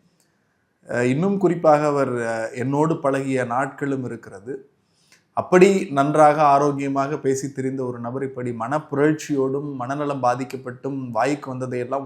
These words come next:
உளறிக்கொண்டு ஒரு சமூகத்தினுடைய, ஒரு இனத்தினுடைய அடையாளத்தை கொச்சைப்படுத்துகிற அயோக்கியத்தனத்தை யாராக இருந்தாலும் ஏற்றுக்கொள்ள முடியாது. தந்தை பெரியார் என்பவர் யார் என்கிற கேள்வியை அவர் தொடர்ச்சியாக முன்வைத்துக் கொண்டே இருக்கிறார்.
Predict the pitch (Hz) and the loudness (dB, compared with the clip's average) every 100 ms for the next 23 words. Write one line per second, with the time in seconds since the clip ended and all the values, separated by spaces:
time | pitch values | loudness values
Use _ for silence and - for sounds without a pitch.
0 | 123 131 139 127 120 120 135 131 - _ | -6 -6 -8 -10 -12 -6 -6 -6 -14 _
1 | _ - _ 127 123 147 180 185 190 147 | _ -20 _ -4 0 2 4 2 0 -2
2 | 135 139 139 131 131 135 170 - 156 139 | 0 2 2 2 0 0 -2 -4 -4 0
3 | 120 120 160 170 165 165 135 135 - 165 | 2 4 8 8 6 0 -4 -4 -2 -2
4 | 151 139 131 117 123 156 190 196 190 139 | -2 -4 -2 -2 2 4 4 2 -2 -6
5 | 131 131 302 277 - 160 214 202 180 156 | -8 -6 -6 -6 0 6 8 8 4 0
6 | 143 156 139 - 120 113 113 - - _ | -2 -4 -8 -12 -18 -20 -20 -20 -20 _
7 | _ _ _ _ _ _ - 165 175 170 | _ _ _ _ _ _ 4 8 10 10
8 | 185 233 226 196 175 165 175 170 165 147 | 10 12 12 12 6 4 6 6 2 6
9 | 143 175 185 170 160 147 - 165 160 147 | 12 12 12 8 2 0 2 2 4 4
10 | 147 160 143 131 131 135 135 143 131 131 | 4 2 2 -2 -2 -4 -4 -4 -4 -6
11 | 123 120 120 113 107 98 92 - - | -10 -10 -12 -18 -16 -16 -20 -20 -20